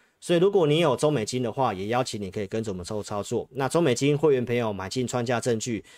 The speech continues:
三月三十号我们有提供，然后这个是后面的环球金，哦，也是呈现上涨。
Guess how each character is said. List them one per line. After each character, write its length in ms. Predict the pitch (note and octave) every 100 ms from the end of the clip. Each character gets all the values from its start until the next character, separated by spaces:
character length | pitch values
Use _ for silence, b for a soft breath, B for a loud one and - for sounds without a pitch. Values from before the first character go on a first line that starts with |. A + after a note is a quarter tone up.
| B B
三 180 | - D3+
月 160 | E3+
三 200 | E3+ D#3
十 160 | D3 B2+
号 180 | C#3+ B2+
我 180 | G#2+ G2+
们 140 | G2+
有 80 | F#2+
提 180 | - G#2
供， 320 | A#2 A#2 A2+ b b b
然 160 | A#2
后 220 | C#3 D#3 C3+
这 160 | E3+
个 100 | D3
是 160 | C3 D3+
后 160 | C#3+
面 180 | D3 C3
的 200 | B2 A#2
环 180 | - C3+
球 160 | C3 A#2+
金， 340 | C3 C3+ C3
哦， 120 | G#2+ G#2+
也 80 |
是 140 | G2 A#2+
呈 180 | A2+ G#2
现 200 | B2 A2
上 200 | A#2+ G#2
涨。 160 | E2